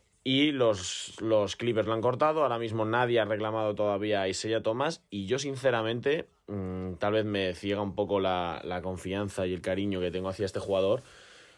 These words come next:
pero creo que puede ser de gran ayuda a, a los contendientes al, al anillo, ¿no? En fin, eh, ya estamos en medio de, de esta, de este baile de nombres de la agencia libre y la verdad dudo bastante que Isaiah Thomas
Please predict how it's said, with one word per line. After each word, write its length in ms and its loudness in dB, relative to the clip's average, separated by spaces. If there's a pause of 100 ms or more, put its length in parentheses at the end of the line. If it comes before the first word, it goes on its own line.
(140)
pero 220 4
creo 160 2
que 100 4
puede 220 6
ser 160 0
de 80 6
gran 200 2
ayuda 600 2
a, 240 -8
a 40 -8
los 280 -6
contendientes 720 -4
al, 320 0
al 140 -4
anillo, 360 -6
¿no? 220 -10 (840)
En 140 0
fin, 380 0
eh, 580 2
ya 140 4
estamos 420 0
en 180 -2
medio 280 2
de, 500 0
de 80 0
esta, 520 -2
de 60 -2
este 200 0
baile 240 2
de 100 0
nombres 340 -2
de 80 -4
la 60 -2
agencia 320 -4
libre 400 4
y 140 -2
la 100 2
verdad 300 0
dudo 220 -2
bastante 380 -2
que 120 0
Isaiah 260 -4
Thomas 480 -4